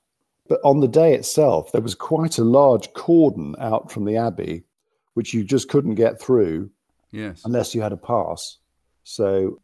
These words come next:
Speaker 1: we had a pass, of course. But once you had a pass, you could get, get in and out really easily. It was, it was fine.
Speaker 2: Yeah, yeah, yeah.
Speaker 1: But I, I think it was, it was very,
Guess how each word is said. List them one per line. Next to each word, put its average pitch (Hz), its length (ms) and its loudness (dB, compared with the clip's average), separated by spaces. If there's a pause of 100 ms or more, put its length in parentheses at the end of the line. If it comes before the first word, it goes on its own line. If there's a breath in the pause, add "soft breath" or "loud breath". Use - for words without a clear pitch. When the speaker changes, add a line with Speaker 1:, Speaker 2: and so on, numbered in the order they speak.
Speaker 1:
we 104 120 -6
had 92 140 -10
a - 40 -14
pass, 90 420 -6
of - 80 -20
course. 90 440 -10 (500)
But 107 100 -2
once 127 220 0
you 117 80 -4
had 131 100 2
a 127 40 0
pass, - 380 -8
you 104 80 -4
could 98 140 -8
get, 107 300 -4
get 110 240 -6
in 107 140 -4
and 107 120 -4
out 110 220 -4
really 113 320 0
easily. 147 300 -10
It 101 200 -18
was, 98 360 -14
it 101 60 -10
was 95 140 -12
fine. 101 440 -12 (420)
Speaker 2:
Yeah, 160 120 -16
yeah, 143 40 -12
yeah. 123 220 -18 (120)
Speaker 1:
But 107 140 -4
I, 120 280 2
I 127 40 -2
think 165 260 -6
it 123 60 -4
was, 113 320 -8 (160)
it 127 60 -8
was 107 140 -6
very, 104 460 0